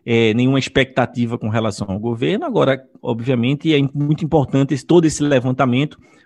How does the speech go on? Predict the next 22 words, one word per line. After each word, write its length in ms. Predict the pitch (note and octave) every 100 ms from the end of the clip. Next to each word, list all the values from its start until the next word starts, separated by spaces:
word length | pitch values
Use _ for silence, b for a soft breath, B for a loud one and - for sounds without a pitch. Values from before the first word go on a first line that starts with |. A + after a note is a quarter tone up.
| -
pra 160 | C3+
que 140 | C3 D3
as 180 | C#3+
coisas 320 | - C#3+ C3+ C3+
fiquem 340 | - C3+ C#3+
mais 220 | C#3 C#3
evidentes, 760 | D3 C3+ D3 B2+ B2+ A#2 G2 -
né, 100 | G#2+
com 100 | A#2
relação 340 | A#2 A#2 -
ao 120 | A#2
papel 560 | A2+ - C3 - C3 C3 B B B
do 80 | C3+
governo 380 | C3+ A#2+ B2
federal 500 | B2 D3 D3 D3 F3 b b b
na 220 | G#3 G#3
falta 580 | - - E3 G#3+ - G3
de 100 | F#3
combate 480 | F3 C#3+ C#3+ D#3+
à 40 | D#3+
covid 360 | D3+ C3 D3
dezenove. 540 | D3 C#3+ G3 C#3 G#2